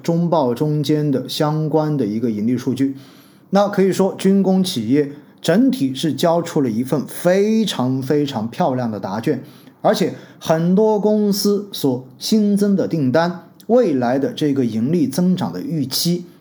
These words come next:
应该说是远超了市场的预估的。其实原因非常非常的简单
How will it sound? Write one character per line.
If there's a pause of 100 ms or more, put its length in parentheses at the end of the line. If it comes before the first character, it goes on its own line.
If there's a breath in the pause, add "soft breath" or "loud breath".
(140 loud breath)
应
该
说
是
远
超
了 (120)
市
场
的
预
估
的。 (800)
其
实
原
因
非
常
非
常
的
简
单